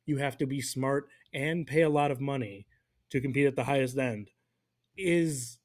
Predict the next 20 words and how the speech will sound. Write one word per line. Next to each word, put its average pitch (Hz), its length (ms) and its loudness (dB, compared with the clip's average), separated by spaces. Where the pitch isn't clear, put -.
a 156 80 -2
lie. 147 400 -2
It's 180 240 -4
like 190 260 0
the 185 100 2
Yankees 170 580 0
keep - 320 -8
bringing 165 280 -2
back 151 300 -4
Brian 165 320 -2
Cashman 147 640 -6
and 156 120 2
then 175 160 2
being 185 320 4
like, 202 200 4
"What's 302 260 0
going 233 340 2
wrong 294 220 2
with 370 160 2
the 381 120 6